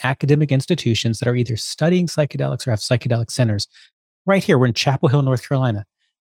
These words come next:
U N C just got a twenty-seven million dollar grant to study psychedelics, and Duke has a psychedelic center. So both directions that we look, studying psychedelics. Why? Because of the benefits. What are the benefits for people who have depression, anxiety,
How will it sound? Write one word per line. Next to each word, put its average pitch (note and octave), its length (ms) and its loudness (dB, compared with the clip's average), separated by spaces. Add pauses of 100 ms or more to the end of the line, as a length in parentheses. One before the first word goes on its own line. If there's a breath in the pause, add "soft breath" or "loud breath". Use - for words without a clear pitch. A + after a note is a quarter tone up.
(100)
U D3 180 6
N E3 80 6
C F3 200 2
just D#3 180 -2
got B2 120 2
a A2 60 2
twenty-seven D#3 640 -2
million C#3 220 -2
dollar A#2+ 220 2
grant A2+ 460 -2 (180)
to C3 80 -6
study B2 340 2
psychedelics, A#2 680 -2
and C3+ 180 0
Duke F#3+ 240 0
has D#3 160 2
a D#3 40 2
psychedelic E3+ 560 0
center. - 380 -4 (500)
So E3+ 380 2
both B3+ 240 2
directions A#3 500 2
that F#3+ 140 2
we G#3 160 0
look, D#3 360 0 (180)
studying C#3+ 400 2
psychedelics. A#2 640 0
Why? C3+ 580 2
Because B2+ 280 -4
of B2+ 100 0
the C3 100 0
benefits. A#2 440 -2
What F#3 160 0
are G3+ 120 2
the F3 100 0
benefits E3 580 -2 (380 loud breath)
for C#3 140 0
people D3+ 300 4
who C#3+ 60 6
have C#3 240 2
depression, B2+ 600 -2 (120)
anxiety, A#2 680 0